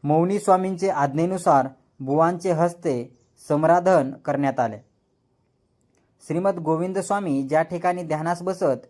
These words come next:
त्या स्थानाला गोविंदपूर म्हणत. त्या गोविंदपुरावर एक अश्वत्थ वृक्ष आहे. पादुका असलेली दोन तीन मंदिरे इत्यादी देवांची मंदिरे आहेत.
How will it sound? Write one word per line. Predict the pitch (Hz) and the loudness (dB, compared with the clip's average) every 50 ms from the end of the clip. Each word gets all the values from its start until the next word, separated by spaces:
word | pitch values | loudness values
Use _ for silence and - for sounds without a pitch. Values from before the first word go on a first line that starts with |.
| _ _ _ _ _ _ _ | _ _ _ _ _ _ _
त्या | 160 165 170 | -2 -2 -2
स्थानाला | 170 - 190 185 190 196 180 151 131 123 131 | 0 -2 -2 -2 0 0 -2 0 0 0 -2
गोविंदपूर | 143 139 131 135 147 156 165 190 190 185 196 196 196 196 190 | -4 -6 -6 -4 -2 -2 0 -2 -2 -2 -2 -2 0 0 0
म्हणत. | 180 165 147 127 107 - - _ _ _ _ _ _ _ _ _ _ _ _ _ _ _ _ _ _ _ _ _ _ _ _ _ _ _ _ _ _ _ _ | 0 0 -2 -2 -4 -8 -12 _ _ _ _ _ _ _ _ _ _ _ _ _ _ _ _ _ _ _ _ _ _ _ _ _ _ _ _ _ _ _ _
त्या | 143 147 147 | 0 0 0
गोविंदपुरावर | 147 143 147 147 165 170 180 170 175 180 180 190 190 175 143 135 131 | 2 2 2 2 0 -2 -4 -4 -2 2 2 4 4 4 4 2 2
एक | 110 - 151 156 - - | 0 -4 -6 -8 -6 -8
अश्वत्थ | 131 135 127 - 160 170 180 175 - _ 196 | -10 -10 -10 -6 -4 -4 -4 -4 -4 _ -4
वृक्ष | 165 139 131 151 160 - - 185 | -2 -2 -2 -4 -4 -4 -2 -2
आहे. | 165 151 147 120 104 - _ _ _ _ _ _ _ _ _ _ _ _ - | -2 -2 -2 -4 -8 -10 _ _ _ _ _ _ _ _ _ _ _ _ -2
पादुका | 131 135 135 131 156 156 156 170 160 - - | 0 0 0 -2 -6 -2 -2 -2 -2 -2 -4
असलेली | 139 131 - - 160 170 180 180 156 131 127 131 | -8 -8 -8 -6 -4 -4 -2 -2 -4 -4 -4 -6
दोन | 131 127 127 147 160 180 180 170 170 | -8 -8 -4 0 0 2 0 0 -4
तीन | 165 - 175 170 170 | -6 -4 -4 -2 -2
मंदिरे | 165 160 160 160 160 160 185 180 170 135 123 131 151 - _ _ _ _ _ _ _ _ _ _ | -2 -2 -4 -4 -2 -2 -2 -2 -2 -2 -4 -6 -8 -14 _ _ _ _ _ _ _ _ _ _
इत्यादी | 139 131 135 - - 180 180 180 190 | -12 -12 -12 -6 -4 -4 -4 -2 -4
देवांची | 180 175 185 175 175 175 170 170 180 | -4 -2 0 2 2 2 0 -2 -4
मंदिरे | 170 170 165 156 147 156 151 | -4 -2 -4 -4 -4 -2 -2
आहेत. | 147 131 117 107 | -2 -4 -4 -8